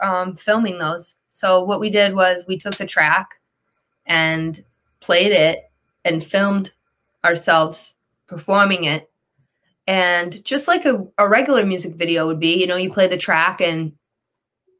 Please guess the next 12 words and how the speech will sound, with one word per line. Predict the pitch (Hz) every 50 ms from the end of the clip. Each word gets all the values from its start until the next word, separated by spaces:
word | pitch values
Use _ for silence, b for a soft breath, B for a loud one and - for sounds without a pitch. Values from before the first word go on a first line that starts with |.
| _ _ _ _ _
do | - 190 190
whatever | 190 185 185 180 185
you | 180 190 185 185 185 180 - _ _ _ _ _ _ _ _ -
decide | 180 156 - 175 180 180 175
to | - 165
do | 165 190 185 185 180 190 190 202 _ _ _ _ _ _ _ _ _ _ _ _ - 170
during | 160 180 185 196 196 196 190
it | 190 220 214 214 - _ -
to | 202 180 175
create | 175 - 190 180 185 180
the | 180
video. | 165 180 190 190 170 160 151 170 185